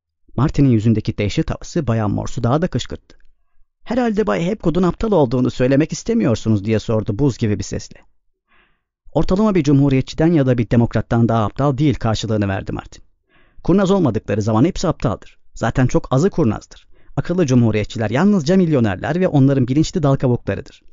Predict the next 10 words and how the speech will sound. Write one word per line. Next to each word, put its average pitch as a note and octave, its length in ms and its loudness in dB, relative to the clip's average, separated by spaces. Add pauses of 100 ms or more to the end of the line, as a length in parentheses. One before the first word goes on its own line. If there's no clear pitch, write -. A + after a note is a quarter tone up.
(220)
Hangi A#3 260 2
tarafın B2 380 0
ekmeklerine A2 520 0
yağ C#3 180 2
sürdüğünü A#2+ 440 -2 (260)
ve B2 100 0
bunu C3 160 4
neden A2 200 2
yaptıklarını C3 640 2
bilirler." D#3+ 460 0